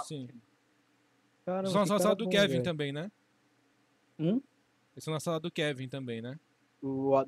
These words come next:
Speaker 2: Kevin do
Speaker 3: Do
Speaker 2: Alan?
Speaker 3: Brauli, é, do
Speaker 1: Sim.
Speaker 3: que Kevin? É,
Speaker 1: Sim.
Speaker 3: é
Speaker 2: O
Speaker 3: Brauli, mano.
Speaker 2: Brauli,
Speaker 1: Brauli.
Speaker 3: É
Speaker 2: Brauli,
Speaker 3: Brauli,
Speaker 2: desculpa.
Speaker 3: Brauli.
Speaker 1: <laughs>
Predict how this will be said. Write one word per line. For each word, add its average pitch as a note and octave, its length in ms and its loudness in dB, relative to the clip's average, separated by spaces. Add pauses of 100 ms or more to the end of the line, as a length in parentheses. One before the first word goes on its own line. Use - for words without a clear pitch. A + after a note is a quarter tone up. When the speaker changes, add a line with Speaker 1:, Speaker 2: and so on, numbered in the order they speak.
Speaker 2:
Kevin C#3+ 260 4
do C3+ 100 2
Speaker 3:
Do D#3 100 12
Speaker 2:
Alan? F3 200 12
Speaker 3:
Brauli, C3+ 380 10
é, B2 220 10
do B2+ 140 4
Speaker 1:
Sim. C#3+ 220 4
Speaker 3:
que B2+ 100 -4
Kevin? A2+ 360 2
É, G#2 160 -2
Speaker 1:
Sim. C#3 80 0
Speaker 3:
é A#2 120 2
Speaker 2:
O A#2+ 60 -4
Speaker 3:
Brauli, C3 260 8
mano. C#3+ 320 10
Speaker 2:
Brauli, B2+ 300 4
Speaker 1:
Brauli. C#3 420 6
Speaker 3:
É C3+ 80 4
Speaker 2:
Brauli, - 0 -
Speaker 3:
Brauli, A#2 920 6
Speaker 2:
desculpa. - 140 0
Speaker 3:
Brauli. A2+ 440 8
Speaker 1:
<laughs> - 80 -20